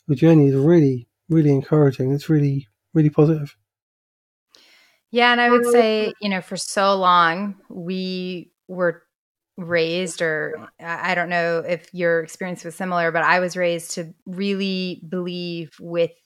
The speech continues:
Speaker 2: certainty and not let any doubt creep up. Um, and, and really raised to believe that any of that doubt was not from God, it was from
Speaker 1: Mm-hmm.
Speaker 2: the other side. And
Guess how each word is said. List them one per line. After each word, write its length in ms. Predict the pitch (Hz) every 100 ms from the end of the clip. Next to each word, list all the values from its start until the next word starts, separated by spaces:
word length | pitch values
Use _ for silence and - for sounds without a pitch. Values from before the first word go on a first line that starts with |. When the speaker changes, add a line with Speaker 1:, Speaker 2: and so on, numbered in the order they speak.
| _
Speaker 2:
certainty 800 | - 185 - 165 - 170 165 -
and 220 | 175 170
not 260 | 165 160 175
let 160 | 165
any 520 | 160 160 165 165 165 -
doubt 420 | 165 151 151 -
creep 240 | - 175
up. 200 | 151 147 _ - -
Um, 380 | 180 160 156 160 - - _ _ _
and, 380 | 190 190 185 - -
and 400 | 185 180 180 170
really 320 | 190 190 185
raised 460 | 175 175 170 160
to 60 | 180
believe 340 | 165 175 170
that 140 | 165 160
any 240 | 196 196 185
of 100 | 165
that 240 | 147 -
doubt 380 | 135 156 160 - _ _ _ _ _
was 460 | 170 175 165 160 151
not 240 | 165 135
from 160 | - 160
God, 640 | 240 240 226 220 208 208 180
it 60 |
was 180 | 160 156
from 380 | - 175 165 160
Speaker 1:
Mm-hmm. 360 | 160 156 220 202 _ -
Speaker 2:
the 120 | 170
other 240 | 156 143
side. 840 | 151 - 226 214 202 190 185 180 -
And 360 | 196 190 185